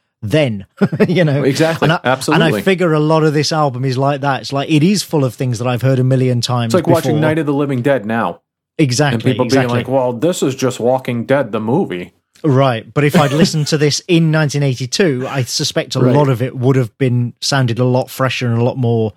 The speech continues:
Speaker 1: new. Um, however, what I will say, there's a weird sort of dichotomy with me listening to this compared to, uh, and I can hardly believe I'm saying this, but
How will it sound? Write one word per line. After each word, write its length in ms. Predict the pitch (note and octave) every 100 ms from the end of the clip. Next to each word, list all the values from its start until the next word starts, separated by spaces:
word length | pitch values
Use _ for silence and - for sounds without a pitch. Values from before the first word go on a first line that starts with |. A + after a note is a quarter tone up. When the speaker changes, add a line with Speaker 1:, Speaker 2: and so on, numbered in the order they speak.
| -
Speaker 1:
new. 420 | B2 C3+ B2 G#2+ - - - -
Um, 460 | D3 D3 D3 C#3+ - _ _ - - -
however, 720 | - E3+ A3+ G#3 A#2+ A#2 D3+ - _ _
what 160 | C#3 E3
I 80 | D#3+
will 300 | C#3+ G3+ F#3+
say, 420 | - A#2 G#2+ B2
there's 200 | D3 C3
a 100 | D3+
weird 400 | A#2+ D3+ F3+ F#3+
sort 180 | F3+ D#3+
of 40 |
dichotomy 760 | C#3+ C#3+ E3+ D#3+ C#3 A#2 G#2+ - _
with 360 | - B2+ B2 B2
me 160 | B2
listening 300 | A#2 - A#2+
to 100 | -
this 340 | A2+ - - - _ _ _ -
compared 560 | C#3 C3+ D3+ D#3+ D3 -
to, 520 | - C#3 A2+ A2+ A#2+ _ _ _ _
uh, 580 | C#3 C3 B2+ B2+ B2+ B2+ -
and 320 | C3+ C3 C3+
I 120 | C#3+
can 140 | B2+ D3+
hardly 260 | F3+ F3+
believe 260 | D3+ D3+ B2+
I'm 100 | A#2+
saying 320 | C3 D3 A#2
this, 240 | G2+ A2 - - - -
but 280 | D3+ C#3